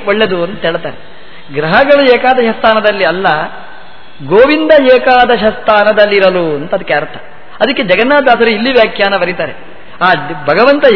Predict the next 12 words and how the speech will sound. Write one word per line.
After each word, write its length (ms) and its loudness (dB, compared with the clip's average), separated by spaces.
ಏಕಾದಶ 400 2
ಸ್ಥಾನದಲ್ಲಿ 520 2
ಇರುವುದಂದ್ರೆ 420 2
ಏನು? 240 -2
ನಮ್ಮ 140 -4
ಕುಂಡಲಿ 400 0
ಬರೆದು 280 0
ಅದ್ರಲ್ಲಿ 480 -4
ಹನ್ನೊಂದನೆಯದರಲ್ಲಿ 920 0
ಗೋವಿಂದ 400 4
ಅಂತ 340 2
ಬರೆಯುವುದಲ್ಲ. 460 2